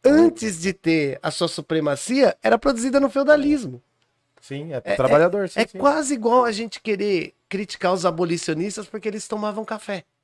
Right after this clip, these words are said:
Speaker 2: Entendi.
Speaker 1: Porque, veja, é lógico que o abolicionista,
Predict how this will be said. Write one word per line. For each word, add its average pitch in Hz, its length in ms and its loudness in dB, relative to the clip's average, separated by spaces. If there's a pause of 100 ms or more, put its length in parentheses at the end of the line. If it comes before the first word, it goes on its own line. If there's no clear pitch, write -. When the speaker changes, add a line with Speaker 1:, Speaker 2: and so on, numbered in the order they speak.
(840)
Speaker 2:
Entendi. 95 440 -14 (100)
Speaker 1:
Porque, 247 240 -6
veja, 165 440 -2 (480)
é 233 120 0
lógico 247 460 2
que 220 100 -10
o 220 40 2
abolicionista, 185 1200 -4